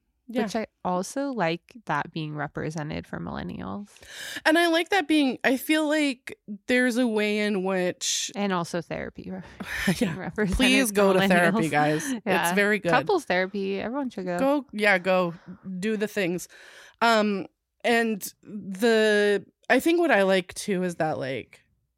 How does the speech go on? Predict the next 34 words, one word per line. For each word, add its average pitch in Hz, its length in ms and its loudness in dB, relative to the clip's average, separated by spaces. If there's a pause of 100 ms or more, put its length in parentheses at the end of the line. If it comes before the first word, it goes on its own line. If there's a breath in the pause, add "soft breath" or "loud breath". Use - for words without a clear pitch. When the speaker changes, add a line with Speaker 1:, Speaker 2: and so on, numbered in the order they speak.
(100)
Speaker 1:
you 226 180 0
don't 202 440 2
feel, 190 540 2
in 208 180 2
this 262 220 2
scene 220 200 -4
at 170 120 2
least, 170 220 -4
you 208 60 -2
don't 180 220 0
feel 190 440 -2
anger. 214 480 -4 (360)
Like, 208 300 0
Speaker 2:
Mm-mm. 165 80 -6
Speaker 1:
they're 208 180 4
kind 214 320 -2
of, 185 260 2 (540 loud breath)
they're 185 160 4
awkward 226 240 0
with 226 140 0
each 208 160 -6
other. 196 160 0
You 202 100 -2
can 165 140 -2
tell 170 300 0
that 170 140 0
they're, 160 140 0
like, 214 140 2
Speaker 2:
Mm-hmm. 190 140 2
Speaker 1:
not 165 220 2
in 165 120 2
a 147 40 0
good 151 260 -6
spot, 220 360 -2